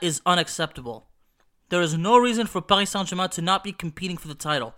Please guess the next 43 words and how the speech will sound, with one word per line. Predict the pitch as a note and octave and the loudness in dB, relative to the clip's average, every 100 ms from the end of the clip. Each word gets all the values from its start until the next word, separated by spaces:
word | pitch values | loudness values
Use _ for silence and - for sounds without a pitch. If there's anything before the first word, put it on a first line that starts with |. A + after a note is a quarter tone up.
| - - - | -20 -20 -10
There | E3+ | -2
is | E3+ - | -2 0
no | D#3+ F#3+ A#3+ | 0 4 4
reason | A#3 G#3 G#3 | 4 0 -2
that | F#3+ | -2
they | F3+ | -2
should | - E3 | -4 -4
not | D#3+ G3 G#3 | 2 2 2
be | G#3+ | -2
considered | F#3+ F3 F#3 F3+ E3+ | -4 -4 -2 -2 -4
a | D3+ | -4
strong | - G3 G3 F#3 | -2 2 2 0
favorite | - F#3 E3+ - | -2 -2 -4 -6
to | D#3+ | -6
win | E3 E3 | -4 -6
the | |
title | D3+ D#3 C#3+ | -4 -4 -4
this | C3+ B2 - | -4 -8 -10
year. | E2+ - - - - - - - _ - | -12 -14 -20 -20 -20 -20 -20 -20 _ -12
Okay? | - C3+ C3+ - _ _ - | -6 -6 -6 -10 _ _ -2
Now, | F3 E3+ D#3+ - - _ _ | 4 4 4 -2 -20 _ _
if | F#3+ F3 | -6 2
y'all | G3+ G3 | 4 4
been | F#3 | 4
listening | F#3 F#3 F3+ | 0 -2 -4
to | |
the | D#3 | -4
show, | - G3+ E3+ | -2 2 4
obviously | D3+ D#3+ D#3 - D#3+ | 6 4 4 -2 -2
I'm | D3+ | -4
still | D3+ - F3+ | -4 -4 -6
sticking | - F3+ F3 | -4 -6 -6
with, | D3 C#3+ D#3 | -8 -4 0
I | D#3+ | 0
feel | - F3 | 0 -2
like | D3 C3+ | -2 2
Bayern | E3+ E3 | 4 4
Munich's | E3 E3 D3 | 0 -4 -6
gonna | - D#3 | -6 -4
win | D#3 | -4
the | C#3 | -6
title | C#3 C3 A2+ | -4 -4 -6
again, | A#2+ D#3+ A3 D#3 | -6 0 0 0